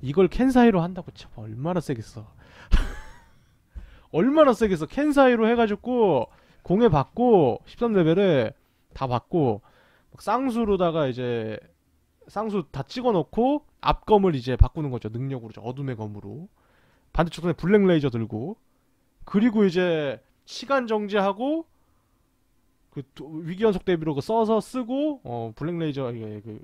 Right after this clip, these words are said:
검에다가, 제한 검에다가 다 쓴 다음에 텐서 변신 소용이 없겠고. 텐서 변신 쓸 필요가 없지, 그러면은. 켄사이 자체가 전사니까. 거기다가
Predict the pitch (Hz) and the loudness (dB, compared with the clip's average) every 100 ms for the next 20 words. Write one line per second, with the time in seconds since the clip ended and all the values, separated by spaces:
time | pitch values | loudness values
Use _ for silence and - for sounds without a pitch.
0 | - - 127 170 147 127 - 143 170 156 | -20 -10 -6 -4 -4 -6 -2 0 0 0
1 | 147 131 117 117 - 208 208 185 170 214 | -2 -2 -4 -6 -10 -6 -2 -2 -2 -6
2 | 254 - - 220 208 202 160 131 139 135 | -8 -14 -10 -8 -2 -2 -2 -6 -8 -8
3 | 127 113 - _ _ _ _ _ - 135 | -12 -14 -18 _ _ _ _ _ -14 -12
4 | 143 208 165 - - 220 254 208 - 269 | -8 -8 -10 -10 -6 -2 0 -2 -2 -4
5 | 294 285 143 131 123 117 113 110 - - | -2 -2 -4 -4 -4 -2 -2 -4 -8 -14
6 | - - 202 196 135 135 120 127 123 110 | -8 -2 2 2 2 -2 -4 -2 -2 -4
7 | - 107 _ _ _ _ _ _ _ _ | -8 -14 _ _ _ _ _ _ _ _
8 | _ _ _ _ _ _ _ _ _ _ | _ _ _ _ _ _ _ _ _ _
9 | - 175 170 170 139 120 | -12 -6 -2 0 -2 -4